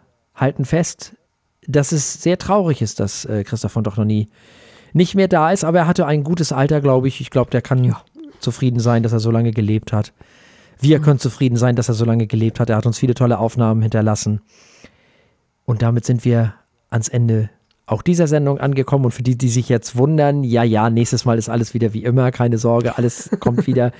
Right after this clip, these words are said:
Speaker 1: Wir, äh, haben es verplant, äh, <laughs> schlicht und ergreifend. Es ist manchmal
Speaker 2: Das
Speaker 1: so
Speaker 2: hättest du jetzt gar nicht verraten müssen. Wir haben einfach ein Special und dann gibt's nicht immer was zu trinken.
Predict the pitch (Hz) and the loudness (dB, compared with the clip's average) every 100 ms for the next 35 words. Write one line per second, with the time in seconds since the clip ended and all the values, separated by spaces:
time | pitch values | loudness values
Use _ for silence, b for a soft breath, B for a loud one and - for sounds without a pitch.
0 | B B B 127 123 123 - 117 120 123 | B B B 2 4 2 0 0 2 0
1 | 120 120 - 113 123 107 101 95 - 110 | 0 -2 -2 -2 0 0 0 -2 -4 -4
2 | 113 127 139 - 156 - 143 135 107 104 | -2 -2 -2 0 0 0 -2 -2 -2 0
3 | 110 - 107 110 143 147 139 - 131 131 | -2 -2 -6 -4 -4 -2 -2 -2 0 2
4 | 131 131 - 262 247 - 233 240 262 - | 4 2 2 0 0 0 0 0 0 -2
5 | 247 254 269 - 202 180 175 170 160 170 | -2 -4 -6 -2 0 2 -2 -8 -8 -10
6 | 165 - B 202 202 - 214 262 247 226 | -10 -14 B -12 -8 -2 0 2 2 2
7 | 240 247 - 202 202 - 240 208 214 220 | 0 0 -2 -4 -4 -2 0 0 0 -2
8 | 214 254 226 - 277 254 262 226 202 196 | -2 -4 -8 -6 -4 -2 -2 -2 0 -2
9 | - 202 - 170 170 170 | -4 -8 -6 -6 -6 -8